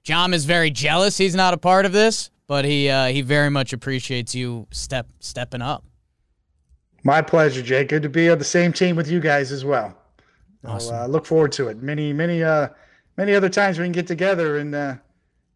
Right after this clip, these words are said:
Speaker 2: talk about whatever we wanna talk about. That's the beauty here, right? You could, there's a thousand different things we could talk about on any given night. And so,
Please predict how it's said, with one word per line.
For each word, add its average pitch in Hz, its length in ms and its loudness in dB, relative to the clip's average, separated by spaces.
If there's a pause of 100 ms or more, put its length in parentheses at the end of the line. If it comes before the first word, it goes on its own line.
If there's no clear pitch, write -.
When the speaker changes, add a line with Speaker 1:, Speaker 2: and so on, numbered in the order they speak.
(100)
Speaker 2:
talk 185 200 -6
about 208 140 0
whatever 196 260 0
we 196 80 2
wanna 208 180 -4
talk 220 200 -6
about. 127 200 -4
That's 135 160 -8
the 139 80 -8
beauty 180 240 -6
here, 127 180 -6
right? 175 220 -6
You 175 100 -10
could, 185 200 -10
there's 196 160 -4
a 170 60 -6
thousand 202 480 -4
different 202 220 0
things 190 220 0
we 175 60 0
could 165 140 -2
talk 175 180 0
about 151 240 0
on 143 100 -2
any 156 160 -4
given 147 240 -6
night. 135 260 -6 (480)
And 120 340 -16
so, - 180 -6